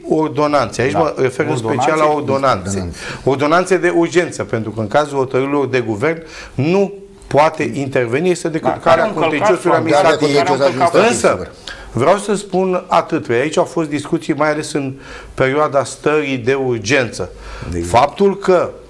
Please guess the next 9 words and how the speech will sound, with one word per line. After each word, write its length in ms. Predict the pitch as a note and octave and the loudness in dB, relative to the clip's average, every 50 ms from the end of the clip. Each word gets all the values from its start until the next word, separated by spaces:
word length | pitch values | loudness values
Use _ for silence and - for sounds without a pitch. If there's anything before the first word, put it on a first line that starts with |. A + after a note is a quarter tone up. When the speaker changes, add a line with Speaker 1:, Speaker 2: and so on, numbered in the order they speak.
| - - - - - - - - - | -20 -20 -20 -20 -20 -18 -18 -10 -6
Speaker 1:
uh, 80 | - A#2 G#2+ G#2 G#2+ G#2 | -4 -2 -2 0 0 0
articolul 500 | G#2+ A2 G2+ - - D3 D3+ G3 F#3+ G3 | 0 0 -2 -2 -6 -2 0 2 2 2
cincizeci 400 | F#3+ - - F#3 E3+ D3+ E3 D#3 | 0 -2 -2 -2 0 0 -2 -2
și 80 | B2+ - | -2 0
trei 180 | - D#3+ D#3+ | 0 0 0
din 180 | D#3 C#3 C#3+ C3 | 0 -2 -4 -4
Constituție 760 | - - C3+ B2+ A#2+ - - A#2+ A#2+ C3+ C3+ B2+ C3+ - - | -2 -2 -2 -2 -2 -4 -6 -4 -2 -4 -4 -4 -4 -6 -6
trebuie 300 | - - C#3+ D3 D#3+ F3 | -4 -4 -2 0 2 0
interpretat 1080 | F3+ E3+ C3 - D#3+ D#3 D3+ B2 G2+ A2 - C3+ A#2 A2+ A2+ - D3+ C#3+ E3 E3+ - - | 0 -2 -2 0 0 0 0 -2 -4 -4 -2 0 0 -2 -2 0 0 0 0 0 -4 -10